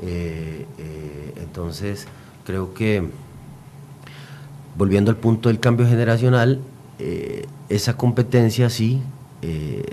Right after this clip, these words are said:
se tiene que medir, pero también se tiene que, eh, de ser realistas. Juega, está en Europa, entrena en Europa,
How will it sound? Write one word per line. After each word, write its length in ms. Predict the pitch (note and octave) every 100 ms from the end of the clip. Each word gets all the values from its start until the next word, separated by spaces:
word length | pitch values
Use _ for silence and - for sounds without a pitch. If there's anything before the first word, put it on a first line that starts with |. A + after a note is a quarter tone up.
| -
se 160 | - F#2
tiene 240 | G2 G2+
que 100 | A#2
medir, 300 | A2+ G#2+ A#2+
pero 160 | A#2+ G2
también 220 | F#2+ F#2+
se 80 | A2
tiene 320 | A2 A#2+ A#2
que, 220 | A#2+ B2
eh, 60 | C3 - - - - - -
de 180 | C3+ A#2
ser 200 | - G2
realistas. 720 | A#2+ A2 D#3 D#3+ G2 D2 - -
Juega, 260 | F#2 F#2+
está 160 | F2+ F#2+
en 80 | G#2+
Europa, 480 | G#2+ C3 C3 B2+
entrena 480 | - F#2+ F2+ G2+ A2+
en 80 | A#2
Europa, 560 | A#2+ A#2 B2+ B2+ C3+